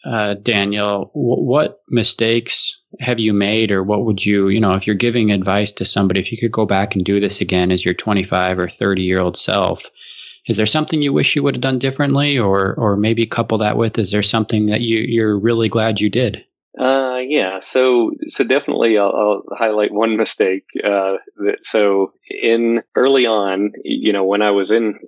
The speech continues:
Speaker 2: uh, college and I had read that book, the company that I was interning for had stock that went on an incredible run and went up about ten,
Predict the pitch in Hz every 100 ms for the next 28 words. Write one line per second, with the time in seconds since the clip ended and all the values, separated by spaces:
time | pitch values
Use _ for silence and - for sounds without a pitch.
0 | 107 98 95 - - 101 95 95 92 -
1 | 101 104 - 95 98 95 92 98 95 101
2 | 95 95 98 104 - - - - - 110
3 | - 131 127 107 104 95 92 92 95 131
4 | 135 104 92 90 - 92 87 90 - 101
5 | 101 95 - - - 107 92 90 - 95
6 | 87 95 92 92 92 90 87 - 107 95
7 | 92 95 92 92 87 87 - - - -
8 | 87 87 87 95 95 - 90 90 90 -
9 | 98 92 92